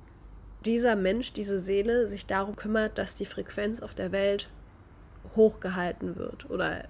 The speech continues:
in eine höhere Sphäre geht. Dafür kümmert sich dann eine ganze Community um diese einzelne Person.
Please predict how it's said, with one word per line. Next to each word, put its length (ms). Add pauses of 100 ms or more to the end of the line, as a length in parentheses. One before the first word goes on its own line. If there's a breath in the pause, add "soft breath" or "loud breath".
(100)
in 140
eine 240
höhere 340
Sphäre 420
geht. 320 (540 loud breath)
Dafür 240
kümmert 360
sich 200
dann 160
eine 200
ganze 320
Community 880 (440 loud breath)
um 300
diese 300
einzelne 500
Person. 500